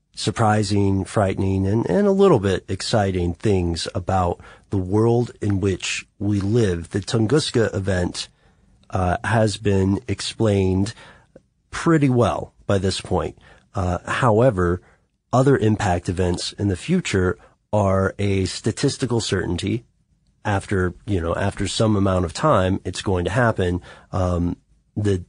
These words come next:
only question is, what will the magnitude be, and what will our level of technology be? Will we all be on the same planet? There, there are some big questions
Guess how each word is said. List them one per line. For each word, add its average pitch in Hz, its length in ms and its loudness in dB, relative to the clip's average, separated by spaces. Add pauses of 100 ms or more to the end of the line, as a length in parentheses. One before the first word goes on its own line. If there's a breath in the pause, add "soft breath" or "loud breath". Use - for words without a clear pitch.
(200)
only 104 260 0
question 104 460 0
is, 92 160 -4
what 104 180 0
will 101 100 -4
the 92 80 -2
magnitude 98 720 0
be, 85 320 -4 (260 loud breath)
and 90 220 -2
what 98 160 0
will 90 280 -2
our 98 320 0
level 90 500 -2
of 85 300 -6
technology 117 680 0
be? 107 460 0 (600 loud breath)
Will 104 160 4
we 95 120 4
all 92 200 2
be 98 260 0
on 90 140 2
the 85 80 -2
same 82 280 -2
planet? 131 680 4
There, 120 260 2
there 135 240 2
are 139 60 4
some 110 180 0
big 123 300 0
questions - 720 -2